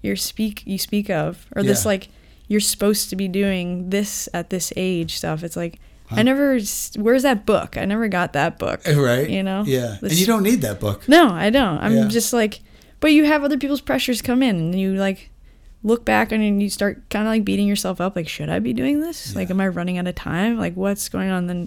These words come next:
Speaker 1: you gotta bring it back.
Speaker 2: Well, it's the book of conformity.
Speaker 1: Yeah.
Speaker 2: And you don't, you don't wanna read that book.
Speaker 1: Yeah. Well, those people don't understand why you don't wanna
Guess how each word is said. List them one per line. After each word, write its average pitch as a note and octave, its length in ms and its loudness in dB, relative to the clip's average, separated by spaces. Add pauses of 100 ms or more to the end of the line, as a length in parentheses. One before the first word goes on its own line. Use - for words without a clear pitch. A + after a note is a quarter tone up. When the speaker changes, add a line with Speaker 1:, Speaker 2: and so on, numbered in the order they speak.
(340)
Speaker 1:
you - 60 -20
gotta A3+ 160 0
bring F#3+ 320 -2
it F#3 100 -4
back. - 260 -2 (240)
Speaker 2:
Well, C#3 120 2
it's B2+ 100 2
the C#3 120 2
book D3 220 0
of C#3 140 -2
conformity. A#2 600 -2 (420)
Speaker 1:
Yeah. D3 220 -4 (100)
Speaker 2:
And A2 120 -6
you B2+ 80 -2
don't, C3 240 -2 (340)
you B2 100 -2
don't C3 180 -4
wanna B2 200 -2
read D3 220 -2
that E2 180 -10
book. G#3 100 -4
Speaker 1:
Yeah. F#3+ 120 0 (100)
Well, A3 80 0
those A#3 100 4
people A3+ 320 0
don't G#3+ 160 2
understand G3 840 -2 (140)
why F#3 300 -2
you G3 180 0
don't E3+ 180 -4
wanna E3 300 -4